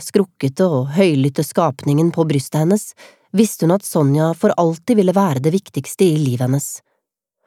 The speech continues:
Og følelsen har bare vokst seg sterkere. Hun ville ha gjort hva som helst for det lille mennesket med de lubne armene og de runde kinnene, hva som helst. Bettina legger fra seg telefonen,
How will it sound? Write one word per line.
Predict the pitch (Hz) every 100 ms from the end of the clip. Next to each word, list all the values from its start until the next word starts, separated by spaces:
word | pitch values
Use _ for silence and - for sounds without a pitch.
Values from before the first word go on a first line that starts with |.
| -
Og | 156 -
følelsen | 151 127 - - 208 - - -
har | 220
bare | 220 160 143
vokst | - - -
seg | 165
sterkere. | 160 185 147 - 143 - _ _ _ _ _ _ _ _ _ - -
Hun | 190 196
ville | 208
ha | 226
gjort | 202 185
hva | 156 151
som | 160 220
helst | 190 190 226 - -
for |
det | 180 202
lille | 175 143
mennesket | 175 127 - - 160 - - -
med | 165
de | 151 156 185
lubne | 190 139 160 180
armene | 175 127 139 190
og | 151
de | 147 147 190
runde | 185 139 156
kinnene, | - 127 127 156 156 - _ _ _ -
hva | 175 180
som | -
helst. | 170 135 - - - _ _ _ _ _ _ _ _ _ _ _ _ - 165
Bettina | - 156 139 147 156
legger | 175 160 131
fra | 139
seg | 131 135
telefonen, | 160 175 156 139 160 190